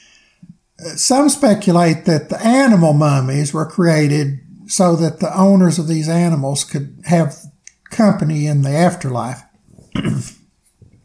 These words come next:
But since cats were considered gods, why would, why would it have to be just so the owners could have some company?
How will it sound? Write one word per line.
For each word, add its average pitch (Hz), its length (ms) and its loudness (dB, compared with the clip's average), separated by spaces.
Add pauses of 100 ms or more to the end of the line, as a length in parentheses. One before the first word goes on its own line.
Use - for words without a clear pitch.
(140)
But 208 480 0 (800)
since 220 420 2
cats 247 440 0
were 202 100 2
considered 175 720 0
gods, 165 600 -2
why 208 180 4
would, 185 220 -2 (200)
why 214 280 2
would 202 180 0
it 185 120 -6
have 208 260 2
to 190 80 -12
be 180 260 0
just 185 340 0
so 196 200 4
the 160 120 -2
owners 175 460 2
could 151 140 -10
have 175 200 0
some 165 180 -6
company? - 640 -4